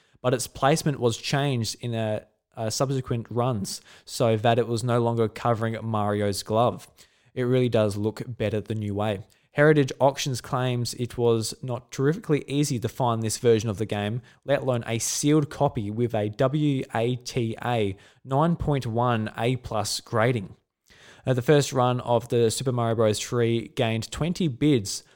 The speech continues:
on the road to a hundred and fifty-six thousand, and the auction had opened up with a starting bid of, <laughs> oh, bloody hell, uh, sixty-two, um, thousand and five hundred dollars. It's pretty impressive that this auction earned so much,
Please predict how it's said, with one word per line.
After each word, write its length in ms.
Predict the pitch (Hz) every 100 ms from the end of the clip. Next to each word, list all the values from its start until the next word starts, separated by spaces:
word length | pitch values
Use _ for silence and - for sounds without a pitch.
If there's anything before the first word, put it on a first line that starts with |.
| _ _
on 180 | 117 113
the 100 | 117
road 320 | 117 117 113 104 -
to 400 | - 110 107 -
a 100 | 110
hundred 280 | 120 113 110
and 100 | 104
fifty-six 460 | 117 - - 113 -
thousand, 520 | 110 107 110 110 104 - - -
and 200 | 113 110
the 260 | 117 123
auction 380 | 117 117 - 117
had 200 | 104 110 -
opened 360 | 127 143 131
up 200 | 127 -
with 180 | 120 113
a 60 | 113
starting 480 | - 139 147 139 120
bid 300 | 131 113 -
of, 260 | 117 110 - -
<laughs> 120 | -
oh, 140 | 147 117 -
bloody 160 | 127 127
hell, 120 | 117 - - -
uh, 280 | - 117 113 - _ _ _ _
sixty-two, 800 | - - 135 - 120 - 113 113 - _ _ _
um, 440 | 123 110 104 104 101 _ _
thousand 480 | - 107 104 104 101
and 100 | 104
five 180 | 107 101
hundred 220 | 101 98
dollars. 380 | 104 104 - - _ _ _ _
It's 140 | - 117
pretty 200 | 156 135
impressive 720 | 120 139 127 - 113 123 113
that 260 | 113 110 120
this 200 | 117 -
auction 360 | 113 - 117
earned 220 | 107 110 104
so 220 | 117 104
much, 380 | 110 147 -